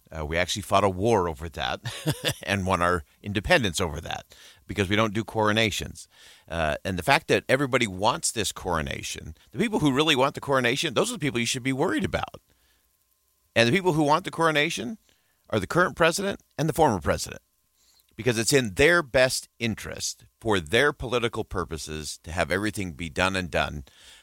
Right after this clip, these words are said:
Joe Biden knows his best path to re-election goes directly through the former president, Donald Trump.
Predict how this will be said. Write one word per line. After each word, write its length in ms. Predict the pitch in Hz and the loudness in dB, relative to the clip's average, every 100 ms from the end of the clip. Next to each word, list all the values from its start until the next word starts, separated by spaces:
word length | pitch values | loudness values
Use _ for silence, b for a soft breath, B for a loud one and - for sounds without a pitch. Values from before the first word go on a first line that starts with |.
| B | B
Joe 180 | 135 156 | 2 6
Biden 340 | 147 131 127 | 6 6 4
knows 440 | 98 95 95 92 - | 2 2 2 -2 -6
his 260 | - 151 110 | -6 -6 0
best 300 | 113 - - | 0 0 -4
path 340 | 90 90 85 - | 0 0 -2 -10
to 100 | 80 | -4
re-election 760 | 101 90 82 - 90 78 82 - _ | 0 2 0 0 -6 -6 -8 -14 _
goes 160 | 82 - | -6 -4
directly 540 | 78 69 113 - 98 | -4 2 2 2 -4
through 480 | - 87 85 80 80 _ _ _ _ _ _ | -4 0 0 0 -6 _ _ _ _ _ _
the 80 | 78 | -10
former 280 | 92 92 78 | -6 -6 -6
president, 380 | 78 71 71 - | -6 -6 -6 -6
Donald 300 | 78 67 67 | -6 -6 -10
Trump. 240 | - | -12